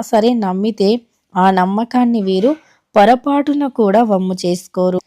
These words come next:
వీరిని ఎవరైనా నమ్మితే ఆ నమ్మకాన్ని అలానే నిలబెట్టుకుంటూ ఉంటారు.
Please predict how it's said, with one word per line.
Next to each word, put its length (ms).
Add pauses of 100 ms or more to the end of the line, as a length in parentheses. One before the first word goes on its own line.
(360)
వీరిని 340
ఎవరైనా 440
నమ్మితే 480 (120)
ఆ 140
నమ్మకాన్ని 720 (120)
అలానే 420
నిలబెట్టుకుంటూ 920
ఉంటారు. 500